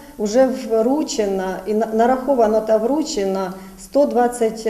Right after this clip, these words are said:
одне податкове повідомлення, рішення громадянам для сплати податку. Е, сума до сплати податку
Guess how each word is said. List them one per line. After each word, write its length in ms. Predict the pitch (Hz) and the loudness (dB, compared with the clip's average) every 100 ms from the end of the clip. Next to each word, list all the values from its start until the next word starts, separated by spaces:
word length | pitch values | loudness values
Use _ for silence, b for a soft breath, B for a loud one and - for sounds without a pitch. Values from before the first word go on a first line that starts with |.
| 196 185 | -2 0
одне 420 | 208 220 269 277 277 | -2 -2 0 0 0
податкове 500 | 214 226 220 269 262 | 0 2 0 0 0
повідомлення, 760 | 254 214 214 233 226 196 190 196 | 2 -2 2 2 2 0 0 0
рішення 500 | 262 - 240 226 220 | -2 -4 -2 0 0
громадянам 720 | 208 214 190 190 262 269 233 | -2 -2 -2 0 0 0 0
для 160 | 190 208 | 0 -2
сплати 360 | - 226 226 | 0 0 0
податку. 560 | 220 220 160 147 - 190 185 - - | 0 -2 -2 -8 -14 -18 -18 -16 -8
Е, 280 | 190 180 175 - - - - - - 196 - | -6 -6 -8 -12 -18 -20 -20 -20 -18 -16 -2
сума 320 | 320 285 202 | 2 4 4
до 160 | 185 214 | 2 -2
сплати 640 | - 208 196 196 190 190 | 0 2 2 2 2 2
податку 640 | 214 214 277 302 - 190 | 0 0 0 -2 -2 -4